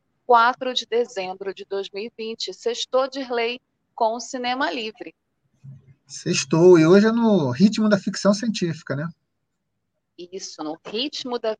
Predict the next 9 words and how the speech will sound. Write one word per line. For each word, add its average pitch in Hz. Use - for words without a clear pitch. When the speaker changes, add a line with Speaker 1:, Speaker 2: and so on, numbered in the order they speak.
Speaker 1:
ficção 196
científica, 175
Dirley, 180
esse 180
gênero 180
tão 185
amado, 170
tão 190
cultuado 180